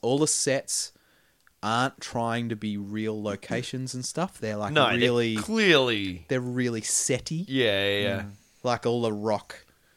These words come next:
Speaker 1: the top of the rock where he's fighting, where
Speaker 2: Yeah.
Speaker 1: we first kinda meet Dread Pirate Roberts, I guess.
Speaker 2: The sword fight.
Speaker 1: Yeah, it's r-, it's definitely feels like a soundstage. Like,
Speaker 2: Yeah.
Speaker 1: oh, I, I dig it. It's,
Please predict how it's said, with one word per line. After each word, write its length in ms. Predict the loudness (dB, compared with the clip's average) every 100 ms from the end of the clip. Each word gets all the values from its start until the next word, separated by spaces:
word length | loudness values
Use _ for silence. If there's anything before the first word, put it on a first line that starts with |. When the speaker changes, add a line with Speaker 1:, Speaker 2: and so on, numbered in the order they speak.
| _ _ _
Speaker 1:
the 80 | -12
top 340 | -10 -6 -6 -4
of 40 |
the 80 | -4
rock 320 | 0 -2 -2
where 280 | -4 -2 -4
he's 140 | -6 -8
fighting, 520 | -6 -6 -6 -10 -14 -14 -2
where 140 | 0
Speaker 2:
Yeah. 40 |
Speaker 1:
we 60 | 2
first 380 | 0 -2 -2 -2
kinda 240 | -4 -4
meet 300 | -4 -8 -10 _ _ _ _ _
Dread 240 | -8 -6 -4
Pirate 240 | -6 -6
Roberts, 400 | -4 -4 -6 -8
I 80 | -8
guess. 260 | -8 -8 -6
Speaker 2:
The 60 |
sword 560 | -4 -4 -6 -6 -6 -6
fight. 360 | -10 -12 -14 -14
Speaker 1:
Yeah, 500 | -6 -2 0 0 -4 -10 _ -20 -12
it's 160 | -10 -10
r-, 200 | -12 -10
it's 180 | -8 -8 -10 -14 -20 -20 _
definitely 460 | -4 -4 -6 -8 -10
feels 420 | -10 -6 -6 -4
like 300 | -4 -6 -6
a 140 | -8 -6
soundstage. 960 | -4 -4 -6 -8 -6 -4 -4 -6 -10
Like, 100 | -12 -6
Speaker 2:
Yeah. 240 | -6 -6 -10
Speaker 1:
oh, 320 | -8 -8 -10 -16 -20 _ _ _ -14
I, 60 | -12 -10
I 40 |
dig 340 | -10 -2 0 2
it. 120 | -2
It's, 360 | -4 -8 -8